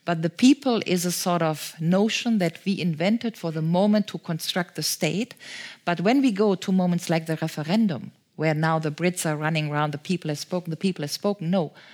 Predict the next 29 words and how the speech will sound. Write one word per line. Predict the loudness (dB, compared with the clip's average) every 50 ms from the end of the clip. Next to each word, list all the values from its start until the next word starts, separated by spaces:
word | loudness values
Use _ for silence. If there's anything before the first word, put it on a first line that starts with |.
| -20 _ -16
the | -16
population | -14 -8 -4 -4 -4 -4 -2 -2 0 2 4 2 2 0 -2 -4 -4 -4
has | -4 -4 -6 -6
spoken. | -6 -6 -6 -8 -12 -12 -14 -20 -20 -20 _ _ -20 -20 -16 _
The | -8 -8
problem | -4 -2 -2 0 2 2 2
with | 2 2 0
referendum | 0 -2 -2 -2 -2 0 2 4 4 4 2 0 -2
is | -2 -4 -4 -6 -10 -12 -4 0
who | 2
you | 2 2 2 -2 -2
ask | -2 -2 -2 -2 -4 -8 -10 -6
is | -6 -6 -2
always | -2 -2 -2 -2 -4 -6 -6
the | -12 -12
population. | -6 -6 -6 -6 -4 -2 -2 -2 -2 -2 -6 -10 -12 -16 -18 _ _ -20 -20 -20 -20 -16 -8
The | -8 -4
people | 2 6 6 6 6 6 2 0 0 0 0
is | 0 0 0 0 -2 -4 -8 -12 -10
the | -4 -2
moment | 0 2 4 6 6 6 4 4
of | 0 -2 -6
a | -10
fiction | -10 -4 -4 -4 -4 -4 -6 -4 -4 -4
in | -4 -4 -4 -2
which | -4 -4 -4 -4 -6
a | -4
certain, | -4 -4 -2 0 0 0 0 -2 -2 0 0 -2 -4 -8 -20 -20 -20 -14 -6 -2
uh, | 0 0 0 0 0 -2 -4